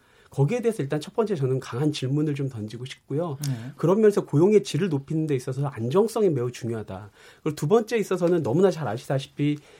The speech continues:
Speaker 1: 지금 우리 사회적 관계에 큰 위기에 놓여 있습니다. 청년들 보시면 저도 학교에서 보면, 어, 남성과 여성 간에 굉장히 지금 사실 젠더 갈등이 심각한 상황이고요.
Speaker 2: 네.
Speaker 1: 그리고 노인과 청년들의 갈등도 굉장히 심각합니다.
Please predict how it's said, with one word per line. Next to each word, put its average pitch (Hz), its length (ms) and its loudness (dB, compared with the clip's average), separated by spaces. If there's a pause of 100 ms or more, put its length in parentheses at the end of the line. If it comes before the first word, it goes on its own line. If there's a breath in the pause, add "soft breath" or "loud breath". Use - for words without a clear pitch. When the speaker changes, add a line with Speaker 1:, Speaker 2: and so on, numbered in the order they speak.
Speaker 1:
지금 175 180 0
우리 160 100 2
사회적 294 440 -2
관계에 180 380 2
큰 - 280 -6
위기에 170 340 0
놓여 131 200 -2
있습니다. 120 320 -10
청년들 156 480 -2
보시면 143 580 -2 (300 loud breath)
저도 156 200 0
학교에서 208 520 -2
보면, 147 460 2 (360 loud breath)
어, 113 240 -6
남성과 170 460 8
여성 151 260 4
간에 107 320 -2 (160)
굉장히 208 460 2
지금 131 340 0
사실 156 280 -6
젠더 131 260 2
갈등이 139 380 0
심각한 202 420 -4
상황이고요. 160 760 -2
Speaker 2:
네. 143 180 0 (220)
Speaker 1:
그리고 165 240 4
노인과 214 540 2
청년들의 233 520 -2
갈등도 139 460 -2
굉장히 139 240 2
심각합니다. 185 680 -4